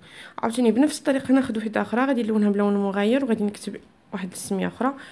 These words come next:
وفي التالي غادي نديرهم ك-، م-، ف-، انا في الحيط، في ال-، فوق الصبره ولا في شي مكان اللي واضح، وحده مورا وحده، كم انهم ماشيين كما كيمشي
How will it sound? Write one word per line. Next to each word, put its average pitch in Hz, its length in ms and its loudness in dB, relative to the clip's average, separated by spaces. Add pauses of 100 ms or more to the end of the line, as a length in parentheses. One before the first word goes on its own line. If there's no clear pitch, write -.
(360)
وفي 302 120 -4
التالي 240 300 2
غادي 240 200 0
نديرهم 214 320 2
ك-، 233 180 -4
م-، 202 320 0 (1160)
ف-، 220 160 -8
انا 196 240 2
في 185 280 -12
الحيط، 196 460 -2 (240)
في 208 60 -4
ال-، 170 800 -6
فوق 269 160 -6
الصبره 185 520 0
ولا 190 120 0
في 185 80 -10
شي 185 100 -6
مكان 180 280 -4
اللي 175 120 -4
واضح، 190 420 2 (460)
وحده 392 240 2
مورا 214 200 4
وحده، 196 240 -2
كم 214 260 -4
انهم 185 420 0
ماشيين 185 420 -2 (300)
كما 262 200 2
كيمشي 196 420 -4